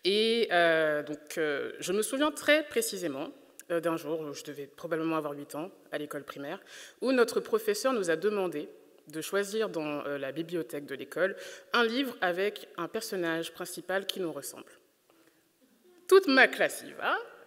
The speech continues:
euh, j'y vais moi aussi, je, et puis je recommence à voir, euh, mes amis, mes copines trouver, euh, dix livres, vingt livres. Euh, le choix était immense. Euh, moi, je cherche.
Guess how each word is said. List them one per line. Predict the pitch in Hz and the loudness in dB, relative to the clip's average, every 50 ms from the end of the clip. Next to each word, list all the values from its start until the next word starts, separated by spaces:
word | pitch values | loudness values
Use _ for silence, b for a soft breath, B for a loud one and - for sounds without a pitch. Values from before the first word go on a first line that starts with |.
| - - - 170 | -20 -4 2 4
euh, | 175 180 175 170 165 160 160 156 156 151 143 - | 6 8 8 8 8 8 6 6 4 2 2 0
j'y | - 135 139 | -2 -4 -4
vais | 135 214 285 302 285 | -2 0 2 2 2
moi | 185 147 | 0 -2
aussi, | 135 170 - - - 349 349 320 233 | -2 -2 -2 -2 -2 0 0 0 0
je, | 160 156 | -2 -4
et | 151 123 147 156 | -6 -6 -6 -6
puis | - - | -8 -8
je | 151 156 | -6 -6
recommence | 160 143 156 156 - 160 202 220 214 - | -8 -8 -8 -8 -6 -6 -4 -4 -4 -4
à | 151 151 | -4 -4
voir, | 143 160 180 196 165 160 | -2 0 0 0 0 -2
euh, | 151 143 147 - - - | -2 -2 -4 -6 -8 -8
mes | 156 165 165 - 151 | -6 -6 -6 -6 -6
amis, | 143 131 147 190 220 | -8 -6 -4 -4 -4
mes | 165 - | -4 -6
copines | - 156 143 - - - 208 208 165 139 B B B B B B | -8 -10 -10 -10 -10 -8 -6 -6 -6 -8 B B B B B B
trouver, | - - - 156 151 170 190 190 180 | -12 -10 -10 -8 -4 -2 0 2 2
euh, | 160 147 143 139 B B B B B | 0 -2 -4 -8 B B B B B
dix | 139 156 208 208 | -8 -6 -4 -4
livres, | 170 160 151 147 143 - - - - _ _ _ _ - | -4 -4 -6 -8 -10 -12 -14 -18 -18 _ _ _ _ -4
vingt | 190 202 180 | -2 -2 -2
livres. | 151 139 120 101 - - - - - _ - | -4 -6 -10 -14 -14 -16 -16 -16 -18 _ -20
Euh, | - - - | -20 -16 -10
le | 147 | -6
choix | - - - - 190 175 | -4 -2 0 0 0 0
était | 165 - 156 | 0 -2 -6
immense. | - - 151 139 123 - - - - B B B B B B B B B B | -8 -8 -10 -10 -10 -10 -10 -12 -12 B B B B B B B B B B
Euh, | 165 160 156 151 151 151 147 147 | 2 4 4 4 4 2 0 -2
moi, | - 175 196 262 349 427 453 381 - - - - | -2 0 0 2 2 0 -2 -4 -8 -12 -12 -6
je | - 262 | -4 -4
cherche. | - - - - - - - - - - | -4 -2 -4 -6 -8 -10 -14 -14 -16 -18